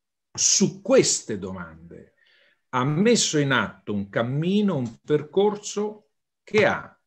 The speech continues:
nelle scienze la massima affermazione. Se noi oggi vogliamo rispondere alla domanda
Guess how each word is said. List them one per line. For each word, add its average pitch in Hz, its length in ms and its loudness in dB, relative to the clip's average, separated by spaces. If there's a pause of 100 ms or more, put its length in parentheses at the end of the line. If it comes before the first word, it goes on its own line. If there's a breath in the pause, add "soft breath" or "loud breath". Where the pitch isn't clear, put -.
nelle 117 720 2
scienze 147 1300 -2 (2500)
la 107 420 -4
massima 131 840 -6
affermazione. - 960 -12 (1120 soft breath)
Se - 260 4
noi 226 420 2
oggi 107 540 0 (420)
vogliamo 98 1120 0 (340)
rispondere 160 680 2
alla 135 160 4
domanda 82 800 -6